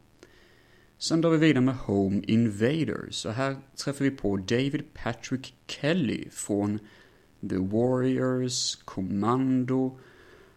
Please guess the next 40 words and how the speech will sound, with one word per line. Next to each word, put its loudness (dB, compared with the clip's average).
och, -4
eh, 2
Twin 6
Peaks -4
var 0
han -2
också -6
med -6
i. -12
Han -4
har 2
varit -2
med 2
jättemycket -2
faktiskt. -8
Jävla -2
skön -2
skådespelare. -4
Och -2
han 2
spelar 0
sån -2
här -2
tjuv 0
som -2
bryter -4
sig 0
in 0
i 0
hus -2
och -6
misshandlar -2
familjer -2
och -10
stjäl -4
alla -6
deras -4
pengar -4
och -8
sådär. -8